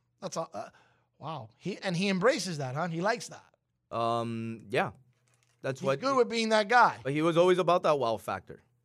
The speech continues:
Speaker 2: Well, who, who are you talking about now? Lil Dicky or Tekashi?
Speaker 1: Lil Dicky.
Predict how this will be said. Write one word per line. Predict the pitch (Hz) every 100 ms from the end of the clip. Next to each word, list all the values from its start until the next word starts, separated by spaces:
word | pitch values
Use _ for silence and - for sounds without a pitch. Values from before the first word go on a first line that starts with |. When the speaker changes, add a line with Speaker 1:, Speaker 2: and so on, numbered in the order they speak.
| _ -
Speaker 2:
Well, | 147 147
who, | 156
who | 190
are |
you | 185
talking | 175 135
about | 110
now? | 98
Lil | 117 160
Dicky | 165 190
or | 160
Tekashi? | 131 131 101 98 -
Speaker 1:
Lil | 233 196
Dicky. | 151 -